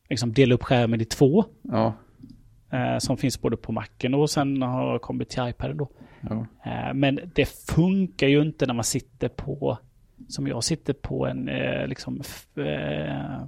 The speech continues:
Speaker 1: en, eh, tjugosju-tums fem K-skärm. Det är liksom,
Speaker 2: Nej.
Speaker 1: <laughs> liksom, det går inte att köra någonting i full, full
Speaker 2: Nej, det,
Speaker 1: skärm.
Speaker 2: nej.
Speaker 1: Det blir
Speaker 2: Nej, men det
Speaker 1: jätte-, jättekonstigt.
Speaker 2: det känns ju som att det, det krävs så lite för att de där lösningarna som Apple har byggt ska gå sönder också. Jag menar, som det här med att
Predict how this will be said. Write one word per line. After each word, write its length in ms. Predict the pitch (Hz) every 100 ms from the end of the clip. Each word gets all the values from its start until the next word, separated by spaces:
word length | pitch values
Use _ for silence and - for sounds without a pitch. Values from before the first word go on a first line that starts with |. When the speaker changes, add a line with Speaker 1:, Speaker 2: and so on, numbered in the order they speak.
| - - - -
Speaker 1:
en, 440 | 127 131 131 135
eh, 160 | 143 143
tjugosju-tums 680 | - 127 147 143 - 120 -
fem 220 | 143 160
K-skärm. 500 | - 127 - 135 175 - -
Det 80 | 147
är 40 |
liksom, 200 | 131 131
Speaker 2:
Nej. 260 | 123 127 - - - -
Speaker 1:
<laughs> 360 | - - -
liksom, 240 | 175 - 139
det 60 | 139
går 40 | 143
inte 40 |
att 120 | 190 -
köra 140 | 175
någonting 360 | 165 165 165 151
i 60 |
full, 380 | 143 170 160 165 - - -
full 240 | - 196 196
Speaker 2:
Nej, 180 | 226
det, 60 | 220
Speaker 1:
skärm. 140 | 123
Speaker 2:
nej. 80 | 123
Speaker 1:
Det 40 | 127
blir 200 | 135 139 - - - -
Speaker 2:
Nej, 200 | 269 190
men 100 | 170
det 140 | 160 -
Speaker 1:
jätte-, 340 | - - -
jättekonstigt. 720 | 143 - 127 - 123 - 156 -
Speaker 2:
det 80 |
känns 300 | 160 190 196
ju 40 | 214
som 100 | 202
att 80 | 190
det, 120 | 180
det 120 | 165
krävs 300 | - 175 160
så 80 | 156
lite 340 | 165 147 -
för 80 | 220
att 60 | 214
de 120 | 170
där 160 | 135 127
lösningarna 580 | 135 135 120 - 131
som 100 | 123
Apple 220 | - - 127
har 40 |
byggt 120 | 117
ska 100 | 127
gå 100 | 117
sönder 300 | 117 214 165
också. 200 | 135 -
Jag 80 | 117
menar, 140 | 143 135
som 120 | 143
det 60 |
här 80 | 131
med 220 | 123 113 - - - -
att 380 | - 139 - -